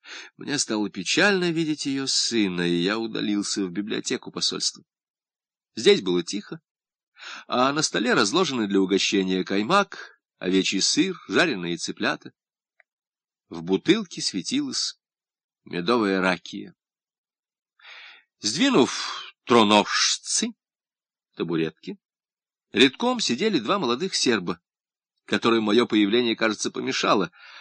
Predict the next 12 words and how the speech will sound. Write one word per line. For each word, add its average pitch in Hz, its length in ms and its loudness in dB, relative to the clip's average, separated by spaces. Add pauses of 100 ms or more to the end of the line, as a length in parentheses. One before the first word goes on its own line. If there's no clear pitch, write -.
(160)
Они, 139 440 -2
как - 340 0
я 156 220 2
догадался, 170 680 -2
говорили 156 380 0
о 160 180 2
Богдане 147 800 -2
Жераиче, 98 1120 0
стрелявшем 120 880 -2
в 110 40 -2
австрийского 101 600 -4
наместника 101 640 -2